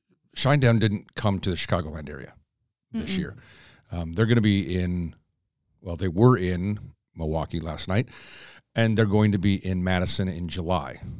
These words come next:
Speaker 1: Uh, and Ryan and I are going to that show. It's going to be a little different than this show. That show is Shinedown. Um, I'm trying to think of who else is with them. Sleep Theory,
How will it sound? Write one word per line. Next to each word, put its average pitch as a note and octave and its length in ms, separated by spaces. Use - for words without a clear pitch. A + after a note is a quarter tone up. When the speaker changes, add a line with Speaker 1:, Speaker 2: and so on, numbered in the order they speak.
Speaker 1:
Uh, D#2+ 180
and F2+ 160
Ryan G2 240
and F#2+ 80
I F#2 60
are F#2 100
going F2+ 220
to D#2+ 80
that G2 160
show. G2 240
It's - 160
going F#3+ 220
to F#3+ 40
be B2+ 100
a A2 60
little G#2+ 180
different A2 360
than F#2+ 160
this G#2 320
show. A2+ 460
That G#2 260
show A2 400
is E2+ 400
Shinedown. A2 920
Um, E2+ 600
I'm - 60
trying - 160
to - 60
think - 180
of - 60
who F#2 180
else E2+ 160
is - 120
with F2+ 180
them. D2+ 260
Sleep A2+ 300
Theory, G2 420